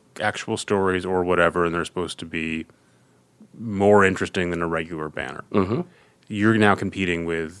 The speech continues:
Speaker 1: those guys as well.
Speaker 2: Well, at least for, for, like, you know, on a, on a campaign basis, because the, the challenge is that publishers don't have the same business models as <laughs> Facebook or Google. They don't have the same margins.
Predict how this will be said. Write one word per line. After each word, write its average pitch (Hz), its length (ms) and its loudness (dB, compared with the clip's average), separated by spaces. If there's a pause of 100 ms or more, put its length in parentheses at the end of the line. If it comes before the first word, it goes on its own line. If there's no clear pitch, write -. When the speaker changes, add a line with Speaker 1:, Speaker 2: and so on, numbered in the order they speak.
(100)
Speaker 1:
those 87 200 2
guys 80 300 -4
as 82 100 -16
well. - 240 -10 (240)
Speaker 2:
Well, 160 140 10
at 165 80 6
least 196 160 4
for, 156 180 6
for, 117 360 6
like, 107 160 0 (100)
you 110 200 -2
know, 101 120 4
on 104 160 4
a, 90 100 4
on 101 120 -2
a 92 40 2
campaign 92 580 0
basis, 67 440 -4 (280)
because 127 320 6 (320)
the, 127 120 8
the 131 160 4
challenge 139 500 4
is 90 300 0
that 98 260 4
publishers 131 400 2
don't 107 160 4
have 95 160 4
the 95 80 -8
same 92 380 2 (100)
business 107 300 0
models 80 340 2
as 92 140 2
<laughs> - 0 -
Facebook - 420 -2
or 101 60 0
Google. 90 340 -2 (240)
They 110 80 8
don't 120 100 8
have 117 120 4
the 98 60 -4
same 101 200 4
margins. 98 560 2